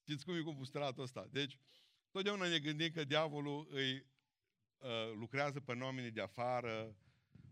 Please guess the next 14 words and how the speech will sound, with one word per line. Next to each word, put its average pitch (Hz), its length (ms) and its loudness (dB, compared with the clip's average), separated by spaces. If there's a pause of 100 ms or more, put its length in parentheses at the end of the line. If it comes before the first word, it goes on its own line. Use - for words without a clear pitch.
(140)
pe 110 140 0
noi 127 300 2
de 117 80 0
altă 123 280 2
religie, 110 500 -2
confesiune, 110 1120 -4 (540)
uh, 101 400 -2
pe 123 80 -2
în, 123 200 2
uh, 113 380 -2 (280)
unguri, 156 560 2 (680)
<laughs> 160 680 -12
pe 131 220 2
romi. 165 680 4